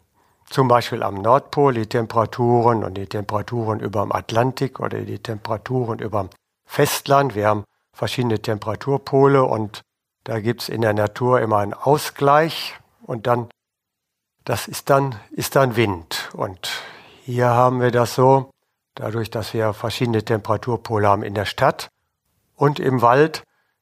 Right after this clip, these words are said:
gibt es den Luftmassenaustausch und das ist dann auch, ja, Wind vielleicht zu viel gesagt, aber Luftmassenaustausch, ne? Die verbrauchte Luft in der Stadt wird im Wald wieder gereinigt. Das ist etwas,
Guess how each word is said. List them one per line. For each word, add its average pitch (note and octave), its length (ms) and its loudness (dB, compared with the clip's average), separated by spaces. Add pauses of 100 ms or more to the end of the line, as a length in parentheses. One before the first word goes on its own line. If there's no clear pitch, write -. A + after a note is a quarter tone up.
(160)
gibt B2+ 200 -4
es B2+ 120 -4
den A2+ 180 -2
Luftmassenaustausch B2 1400 2
und A#2+ 200 -8
das A#2 180 -10
ist - 200 -12
dann A#2 140 -4
auch, - 400 0 (760)
ja, F#2+ 340 -8 (320)
Wind C3+ 420 2
vielleicht A2+ 340 0
zu B2 100 -4
viel C#3 240 2
gesagt, C3 320 4
aber B2 160 6
Luftmassenaustausch, G#2 1300 -4
ne? B2 240 -2 (260)
Die - 40 -20
verbrauchte - 540 -4
Luft A2+ 260 -8
in A2+ 80 -6
der G#2+ 120 -6
Stadt - 340 -6
wird A#2 180 -10
im G2+ 200 -12
Wald A2 300 -2
wieder G#2+ 260 0 (460)
gereinigt. A#2 720 2 (280)
Das - 200 -8
ist - 220 -10
etwas, C3+ 420 0